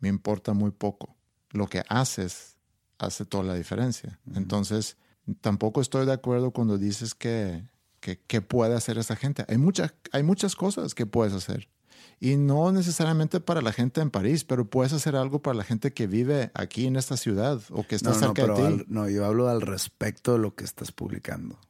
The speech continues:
Speaker 2: Hablando de terrorismo, ¿qué puedes hacer tú en contra del terrorismo?
Speaker 1: A lo mejor no puedes hacer algo en contra del terrorismo, pero seguramente puedes hacer algo por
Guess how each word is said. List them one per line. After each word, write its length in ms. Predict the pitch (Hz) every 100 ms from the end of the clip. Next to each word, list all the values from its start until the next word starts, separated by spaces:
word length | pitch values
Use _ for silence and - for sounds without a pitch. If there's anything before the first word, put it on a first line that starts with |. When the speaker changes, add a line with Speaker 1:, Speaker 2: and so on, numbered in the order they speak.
| 113
Speaker 2:
Hablando 340 | 120 113 120 120
de 80 | 120
terrorismo, 580 | 120 110 107 113 107 -
¿qué 260 | 107 110 -
puedes 280 | - 110 113
hacer 340 | 107 - 107 107 -
tú 320 | 110 107 - - _ _ -
en 160 | 101
contra 440 | 95 98 98 - 98
del 220 | 101 -
terrorismo? 540 | 107 101 98 92 - -
Speaker 1:
A 100 | 120
lo 80 | 131
mejor 200 | 131 151
no 180 | 160
puedes 220 | 151 156 151
hacer 220 | 139 143
algo 380 | 139 131 139 123
en 140 | 110
contra 520 | - 123 131 135 147
del 120 | 120
terrorismo, 520 | - 104 98 90 113 104
pero 420 | 113 110 110 _ _
seguramente 720 | - 117 113 131 123 120 120
puedes 300 | - 117 113
hacer 260 | 113 113 110
algo 420 | 110 104 101 101
por 380 | - 98 92